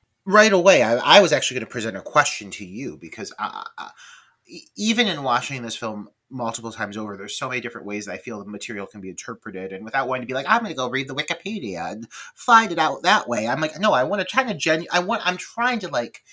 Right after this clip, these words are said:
genuinely go on this journey and, and develop the story for myself as far as what I'm trying to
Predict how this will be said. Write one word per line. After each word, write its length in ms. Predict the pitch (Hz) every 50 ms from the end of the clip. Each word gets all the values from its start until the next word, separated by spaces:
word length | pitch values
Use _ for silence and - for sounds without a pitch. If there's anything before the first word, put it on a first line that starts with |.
| - - - _ _ -
genuinely 560 | - - 160 156 160 165 170 156 147 143 135
go 160 | 110 120 120
on 160 | 117 117 113
this 120 | 113 107 -
journey 460 | - 107 104 101 107 107 107 104 101
and, 120 | 98 101 - -
and 120 | 120 107
develop 500 | 123 120 113 104 143 143 151 147 143 -
the 80 | 117 107
story 460 | - - - - 123 107 110 110 110
for 160 | - - 101
myself 380 | 104 95 95 - - 104 95 -
as 80 | 101 95
far 160 | - - 104
as 100 | 95 - -
what 100 | 107 101
I'm 180 | 101 101 110
trying 360 | - - - 104 92 98 92
to 160 | - 92 90